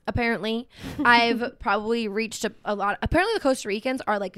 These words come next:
Speaker 1: the nicest people.
Speaker 2: Mm-hmm.
Speaker 1: Apparently, like, the hospitality and, like, their way of life is just so incredible.
Speaker 2: Mm-hmm.
Speaker 1: And, like, that's a big reason of, like, it being a cool destination and that
Speaker 2: Yeah.
Speaker 1: people love going there is, like, the people.
Speaker 2: They're, like,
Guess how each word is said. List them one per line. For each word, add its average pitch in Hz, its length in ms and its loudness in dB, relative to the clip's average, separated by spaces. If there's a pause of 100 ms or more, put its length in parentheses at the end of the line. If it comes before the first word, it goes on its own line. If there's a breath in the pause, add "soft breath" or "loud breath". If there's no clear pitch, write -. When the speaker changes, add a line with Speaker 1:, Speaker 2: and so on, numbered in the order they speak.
(100)
Speaker 1:
the 226 180 -2
nicest 208 800 0
people. - 280 -12
Speaker 2:
Mm-hmm. 190 560 0
Speaker 1:
Apparently, 269 300 -2
like, 294 140 -6
the 240 100 -2
hospitality 202 760 -4
and, 202 100 -6
like, 190 160 -8
their 196 180 -2
way 180 160 -4
of 185 140 -6
life 180 260 -6
is 196 100 -8
just 185 260 -12
so 180 180 -2
incredible. 175 680 -8
Speaker 2:
Mm-hmm. 202 360 0
Speaker 1:
And, 220 200 0
like, 190 300 -4 (400)
that's 208 240 2
a - 60 0
big 190 360 -8
reason 185 320 -6
of, 180 120 -8
like, 160 160 -8 (280)
it 170 180 -8
being 185 280 -4
a 165 280 -10 (460)
cool 220 240 -2
destination 190 600 -8
and 233 100 0
that 226 100 4
Speaker 2:
Yeah. 196 340 6
Speaker 1:
people 175 120 2
love 190 160 -4
going 196 260 -6
there 233 200 -4
is, 220 100 -4
like, 202 160 -6
the 185 100 -4
people. - 200 -2
Speaker 2:
They're, 226 120 6
like, - 20 4